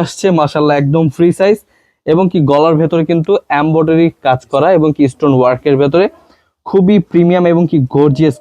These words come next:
কোয়ালিটি কাজ করা, খুবই সুন্দর একটি ডিজাইন। এটা কিন্তু একদম নতুন কালেকশন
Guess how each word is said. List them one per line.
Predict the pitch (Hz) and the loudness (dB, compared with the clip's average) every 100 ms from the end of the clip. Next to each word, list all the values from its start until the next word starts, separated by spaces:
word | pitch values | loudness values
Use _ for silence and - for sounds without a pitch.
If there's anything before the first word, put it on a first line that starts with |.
| - | -4
কোয়ালিটি | 135 127 135 131 | -2 -2 -2 -2
কাজ | 127 - | -4 -2
করা, | 165 185 | -4 -4
খুবই | - 156 160 | -2 -2 0
সুন্দর | - 156 147 | -2 0 0
একটি | 135 123 110 | 0 -2 0
ডিজাইন। | 107 104 - _ _ _ _ - | 0 -2 -6 _ _ _ _ -4
এটা | 156 185 | 0 2
কিন্তু | 190 165 | 2 2
একদম | 165 165 160 | 2 2 0
নতুন | 175 170 | 0 -2
কালেকশন | 160 156 | -2 -2